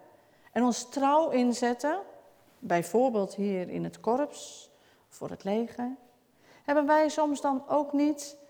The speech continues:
het gevoel dat we ondergewaardeerd worden? Maar het is goed om nog eens te kijken naar de reactie van de vader,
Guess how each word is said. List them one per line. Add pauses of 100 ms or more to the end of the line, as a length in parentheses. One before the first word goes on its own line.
(800)
het
gevoel
dat
we (800)
ondergewaardeerd
worden? (3000)
Maar
het
is
goed
om
nog
eens
te
kijken
naar
de
reactie
van
de
vader,